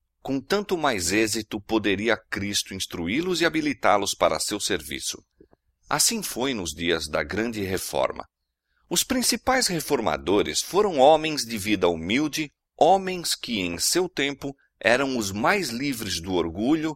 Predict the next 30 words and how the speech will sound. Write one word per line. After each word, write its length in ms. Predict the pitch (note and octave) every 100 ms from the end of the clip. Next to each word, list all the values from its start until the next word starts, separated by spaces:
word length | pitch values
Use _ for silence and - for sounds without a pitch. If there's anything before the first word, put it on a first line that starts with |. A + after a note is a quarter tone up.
| _
de 160 | G2 G#2
classe 560 | - B2 D3 D#3+ - D#3+
e 140 | D3
da 160 | C3 C#3+
influência 560 | C#3 B2 C3 C3+ C3+
do 100 | B2
fanatismo 760 | - B2+ G#2 F#2+ - B2+ C3 B2+
e 120 | A2
astúcia 600 | F#2+ - - B2+ A#2+ A#2+
dos 280 | A2 A2 -
padres. 680 | D2 C#2+ C#2 - - - _ _ _ _ _ _ _ -
É 60 |
plano 380 | - A#3+ B3+ F#3+
de 140 | G#2 E2
Deus 460 | F2 A#2 G#2 -
empregar 540 | G#2 G2 G#2+ G2 A#2+ C3
humildes 560 | G#2+ B2 E3 C#3+ C3+
instrumentos 800 | D3 - - A2+ F#2 A2 G2+ F2
para 240 | - F2 F2
atingir 460 | - F#2 F#2 F2
grandes 640 | E2+ F2 A#2 C#3 C3+ A#2+ G2
resultados. 840 | G#2+ G#2 F#2 - G1+ - - - _ _ _ _ _ -
Não 180 | A#2+ F3
será 320 | - C#3+ B2+
então 380 | G2+ - A#2 A2
dada 340 | F#2+ G2 E2+
a 40 | D2+
glória 360 | E2+ F2 E2+
aos 220 | E2 D#2+
homens, 500 | F2+ G#2 C3+ D3 -